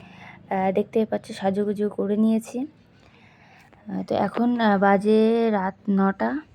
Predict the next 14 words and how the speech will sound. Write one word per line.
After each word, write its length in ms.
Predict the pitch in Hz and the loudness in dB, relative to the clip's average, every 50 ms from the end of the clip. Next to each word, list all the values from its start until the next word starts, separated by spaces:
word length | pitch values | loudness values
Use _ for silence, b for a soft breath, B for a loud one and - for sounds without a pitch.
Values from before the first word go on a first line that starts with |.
| b b b b b b b b b b b b - - - | b b b b b b b b b b b b -20 -12 -6
তো 180 | - 196 196 196 | -2 -2 0 2
এখন 580 | - 190 190 185 - - 220 220 226 233 214 | 2 0 0 -2 -2 0 2 2 4 2 2
যাচ্ছি 420 | - 202 190 190 185 - - - 220 | 2 2 0 0 0 -6 -12 -14 -14
সাজুগুজু 560 | - - - 175 196 202 196 214 190 208 202 | -8 -8 -6 -4 -4 -2 -2 -2 -2 -4 -2
করে 240 | - 214 214 214 214 | 0 2 2 2 2
কোথায়, 520 | - 208 208 - 214 226 247 285 349 370 - - - - - - | 2 -2 -2 2 2 2 2 2 0 -2 -8 -16 -20 -20 -6 -4
তো 220 | 196 196 196 196 | -2 -2 0 -2
সেটা 280 | 185 - 190 185 202 196 | -4 -6 -4 -4 0 0
তো 80 | 208 196 | 2 2
অবশ্যই 360 | 202 180 208 185 - 269 262 | 2 2 0 2 4 2 4
তোমাদের 280 | - 247 247 240 247 | 4 4 4 4 4
সাথে 220 | 240 - 226 240 233 | 2 2 0 0 2
শেয়ার 300 | 226 240 233 220 214 214 | 4 6 6 6 6 4
করব। 340 | - 214 208 202 214 254 | 2 -2 -2 0 -2 -2